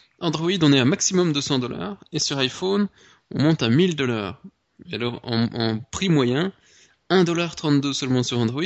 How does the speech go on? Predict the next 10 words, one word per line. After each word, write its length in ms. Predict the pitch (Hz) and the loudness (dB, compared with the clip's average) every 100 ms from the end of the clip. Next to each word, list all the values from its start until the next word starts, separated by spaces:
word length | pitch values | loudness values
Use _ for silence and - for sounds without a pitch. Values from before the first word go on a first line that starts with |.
| 190 | -4
contre 280 | - 123 - | 0 0 -2
trois 260 | - - 175 | -10 -8 -6
dollars 260 | 160 160 147 | -4 -2 0
dans 80 | |
quatre-vingt-deux, 400 | 135 131 127 123 | 2 4 4 2
donc 180 | 117 117 | 0 -2
quasi 320 | - 151 175 - - | -2 -2 -2 -8 -8
toujours 360 | 185 175 185 _ | -4 -4 -6 _
quatre 240 | - 170 151 | -8 -8 -6
dollars 480 | 151 156 175 170 | -6 -6 -8 -14